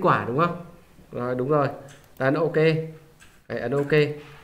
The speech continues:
Khi với máy tính của các bạn chạy lần đầu nó hiện ra một cửa sổ, bạn chọn ba ứng dụng nào sau đây thì các bạn nhớ chọn dòng thứ ba nhé, tức là mở bởi code block. Đấy. Thì, à, mà còn máy của thầy phiên bản trước đây, à, lần trước thì thầy đã mở chọn rồi nên bây giờ nó không hiện nữa.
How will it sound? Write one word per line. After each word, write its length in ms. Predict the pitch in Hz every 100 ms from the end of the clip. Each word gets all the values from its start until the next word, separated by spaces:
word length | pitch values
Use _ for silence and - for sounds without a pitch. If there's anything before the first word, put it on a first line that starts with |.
| - - -
Khi 260 | - 226 220
với 200 | 185 180
máy 180 | 185 170
tính 180 | 170 190
của 100 | 151
các 80 |
bạn 160 | 180 180
chạy 140 | 175 156
lần 160 | 156
đầu 180 | 156 143
nó 180 | 139 175
hiện 160 | 196 180
ra 100 | 180
một 120 | 180
cửa 80 | 147
sổ, 320 | 143 120 104 135
bạn 200 | 160 143
chọn 220 | 165 143
ba 180 | 170 190
ứng 160 | 170 160
dụng 160 | 160
nào 140 | 160 143
sau 120 | 165
đây 140 | 170
thì 100 | 160
các 80 | 147
bạn 180 | 170 135
nhớ 120 | 131
chọn 220 | 147 165
dòng 200 | 139 131
thứ 80 | 139
ba 240 | 147 175 160
nhé, 140 | 180 185 - -
tức 100 | 165
là 80 | 147
mở 240 | 135 107
bởi 340 | 110 107 92 -
code 140 | 160 151
block. 260 | 127 170 - - - -
Đấy. 180 | 95 - - - - - _ -
Thì, 220 | - 135
à, 140 | 127 135
mà 140 | 147
còn 160 | 156 143
máy 120 | 147
của 100 | 175
thầy 200 | 156 143 - -
phiên 200 | - -
bản 180 | 151 117
trước 100 | -
đây, 220 | 165 160 156
à, 100 | 135
lần 240 | 139 135
trước 180 | 185 196 -
thì 120 | - 131
thầy 140 | 127
đã 60 | 131
mở 200 | 160 135
chọn 240 | 151 127
rồi 140 | 127
nên 140 | 127 151
bây 80 | 151
giờ 100 | 127
nó 100 | 135
không 80 | 160
hiện 200 | 151
nữa. 100 | 117